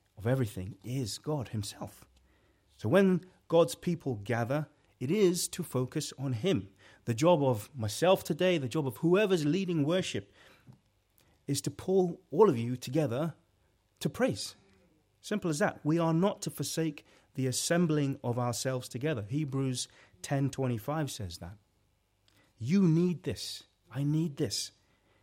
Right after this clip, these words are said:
You need to be involved in praising God collectively with his redeemed people in that place which is his sanctuary. Yeah? And he dwells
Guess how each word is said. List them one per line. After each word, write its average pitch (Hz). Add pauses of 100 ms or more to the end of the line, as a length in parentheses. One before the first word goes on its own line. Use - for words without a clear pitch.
(200)
You 123
need 185
to 147
be 165
involved 139
in 120
praising 139
God 120 (280)
collectively 120 (600)
with 127
his 143
redeemed 127
people - (960)
in 131
that 143
place 113
which 107
is 101 (280)
his 104
sanctuary. 87 (580)
Yeah? 98
And 123
he 135
dwells 143